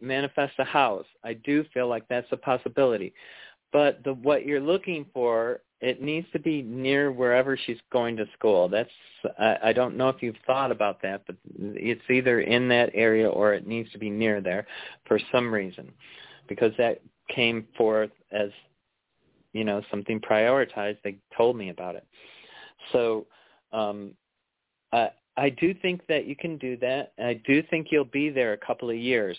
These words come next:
So I would think that it's gonna be more than just her finishing school. So when I look at it, but, you know, at, like I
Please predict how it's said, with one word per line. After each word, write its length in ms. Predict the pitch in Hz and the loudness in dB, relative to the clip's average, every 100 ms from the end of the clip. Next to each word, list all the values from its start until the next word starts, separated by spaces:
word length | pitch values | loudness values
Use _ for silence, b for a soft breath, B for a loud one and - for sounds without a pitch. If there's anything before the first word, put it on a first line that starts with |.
| - - | -2 4
So 300 | 113 110 - | 4 4 0
I 180 | 113 127 | 2 4
would 220 | 156 165 - _ - | 4 -2 -4 _ 0
think 240 | 143 135 | 0 0
that 140 | - 120 | -2 -2
it's 140 | 101 - | -2 -4
gonna 160 | 123 | -2
be 120 | 120 | 0
more 420 | 110 113 120 127 117 | 0 2 4 4 2
than 280 | 107 104 98 | -2 -8 -4
just 200 | 107 104 - - | -4 -4 -10 2
her 260 | 113 110 - | 4 4 0
finishing 440 | 113 107 - 101 95 - | -4 -4 -6 -10 -10 -4
school. 400 | 101 82 65 - B B B B B B B - - | 0 0 -2 -14 B B B B B B B -8 0
So 360 | 113 107 107 - | 2 2 0 -2
when 180 | 117 127 | 0 4
I 180 | 131 | 2
look 200 | 113 101 104 | 0 -6 -8
at 140 | 98 | -8
it, 140 | 107 - _ - | -10 -16 _ 0
but, 260 | 147 - | 0 0
you 80 | 151 | -4
know, 140 | 139 120 | -4 0
at, 260 | 127 - | 0 0
like 220 | 135 | -2
I 60 | 139 | -4